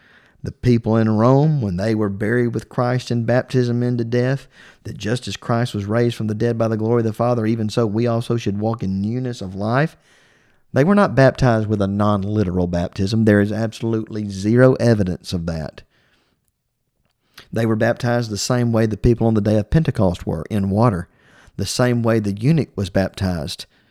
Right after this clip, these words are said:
on the, on the road to Gaza there, Acts chapter eight, in water.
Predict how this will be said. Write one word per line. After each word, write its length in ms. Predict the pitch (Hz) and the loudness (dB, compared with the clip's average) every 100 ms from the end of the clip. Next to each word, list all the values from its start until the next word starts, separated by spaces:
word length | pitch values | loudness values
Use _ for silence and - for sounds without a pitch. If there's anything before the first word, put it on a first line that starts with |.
| _ _ _ _ - | _ _ _ _ -6
on 180 | 107 104 | -4 0
the, 240 | 104 95 _ _ _ | -2 -4 _ _ _
on 160 | 101 95 | -4 -2
the 120 | 92 | 0
road 260 | 104 113 107 | 4 4 4
to 80 | |
Gaza 540 | 104 107 120 92 92 - - | 2 2 0 -2 -6 -14 -8
there, 380 | 92 82 98 - _ _ _ _ - | -6 -6 -10 -16 _ _ _ _ -12
Acts 240 | 98 - | -10 -8
chapter 400 | - 110 - 101 | -2 -2 0 0
eight, 360 | 104 98 - - _ _ _ _ | 0 -2 -8 -20 _ _ _ _
in 220 | - 110 98 | -4 -2 0
water. 520 | 95 107 98 80 | 2 2 0 -4